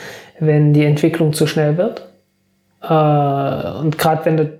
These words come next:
irgendwie eins Komma drei Milliarden Leute dahinter hast, äh, was sich da an Dynamik aufbauen kann, das <laughs> ist dann echt böse. Äh, weil man hat's ja in der Kulturrevolution gesehen, das war halt,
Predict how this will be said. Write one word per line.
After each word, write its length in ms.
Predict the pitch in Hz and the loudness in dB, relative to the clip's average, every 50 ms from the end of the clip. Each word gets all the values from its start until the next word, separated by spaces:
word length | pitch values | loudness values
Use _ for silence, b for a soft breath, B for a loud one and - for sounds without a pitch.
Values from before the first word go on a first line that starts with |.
| _ - - | _ -10 -4
irgendwie 320 | 175 165 160 156 156 165 156 | -2 -2 -2 -2 -2 -4 -4
eins 540 | 143 143 - - - - - 170 143 - | -4 -4 -6 -8 -8 -4 -2 -2 0 0
Komma 160 | - 160 160 151 | 0 0 0 2
drei 220 | - 156 156 160 | 2 0 0 2
Milliarden 460 | 160 156 151 151 147 147 151 156 147 | 2 2 2 2 2 2 2 0 0
Leute 260 | 147 - 165 - 202 156 | 2 2 0 0 0 0
dahinter 420 | 160 147 147 151 151 151 151 143 147 | 0 0 0 0 0 0 0 0 2
hast, 400 | 156 170 175 - - - B B B B B B B B B - | 2 0 0 -2 -6 -10 B B B B B B B B B -2
äh, 60 | 175 156 151 147 143 143 143 147 147 143 143 | 0 2 2 4 2 2 2 0 0 -2 0
was 200 | 143 147 147 - | 0 0 2 2
sich 140 | 165 151 - | 0 0 2
da 120 | 175 156 | 0 0
an 140 | 151 156 165 156 | 0 0 0 2
Dynamik 400 | 156 156 156 156 160 165 156 160 | 0 0 0 0 0 0 -2 0
aufbauen 460 | 156 165 160 160 - 156 151 151 151 | -2 -2 -2 -2 -2 -2 -2 -2 -2
kann, 260 | 147 - 156 156 151 | -4 -4 -4 -4 -2
das 400 | 147 143 135 - - - - _ _ _ _ _ _ | -4 -6 -8 -12 -16 -20 -20 _ _ _ _ _ _
<laughs> 380 | - - - - - - - - | -4 -2 -2 -2 -4 -2 0 0
ist 220 | 175 160 - - | 0 0 0 0
dann 140 | 170 151 156 | 0 0 2
echt 340 | 160 160 151 - - - - | 2 0 0 0 -4 -8 -2
böse. 500 | 190 180 190 180 160 151 165 160 175 170 B B B B B B B B B B B - | 0 2 2 2 2 2 2 0 0 -4 B B B B B B B B B B B -8
Äh, 40 | 214 | -2
weil 1700 | 165 156 151 151 151 151 151 - - - 220 - - 156 151 151 151 151 151 151 147 147 147 147 - - - - - - - 156 156 | 0 2 2 2 2 2 0 -4 -8 -12 -12 -6 -2 0 2 2 4 4 4 2 2 2 0 0 -2 -2 -4 -6 -8 -6 -4 -4 -2
man 180 | 156 151 151 156 | 0 2 2 2
hat's 160 | 151 151 - | 0 0 2
ja 80 | 160 147 | 2 2
in 60 | 147 | 4
der 100 | 151 147 | 2 2
Kulturrevolution 960 | - 151 143 147 - 156 151 156 147 156 147 147 139 - - 151 147 147 147 | 0 -2 -2 0 0 2 2 2 2 2 2 0 0 0 0 2 2 2 2
gesehen, 440 | 147 143 151 165 175 165 156 147 | 2 4 4 4 4 4 2 2
das 220 | 147 143 139 - - | 0 0 -2 -2 -2
war 140 | 151 156 156 | 0 2 2
halt, 240 | 151 147 147 - | 2 0 0 -4